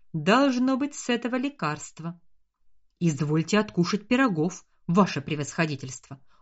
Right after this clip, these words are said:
У меня горяченькие", с готовностью отозвался ординарец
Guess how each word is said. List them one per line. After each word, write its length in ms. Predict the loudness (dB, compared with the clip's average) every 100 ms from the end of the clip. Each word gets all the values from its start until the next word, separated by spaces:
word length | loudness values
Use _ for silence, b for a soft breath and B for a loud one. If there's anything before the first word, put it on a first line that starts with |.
| _
У 80 |
меня 320 | 6 6 6 6
горяченькие", 1040 | 6 4 4 0 -2 -2 -4 -6 -10 -10 _ -20 _ _ _ -10
с 160 | -6 -2
готовностью 840 | -2 -2 -2 -4 -2 -8 -10 -8
отозвался 720 | -6 -4 -4 -4 -6 -6 -8 -6
ординарец 800 | -6 -6 -6 -6 -10 -14 -20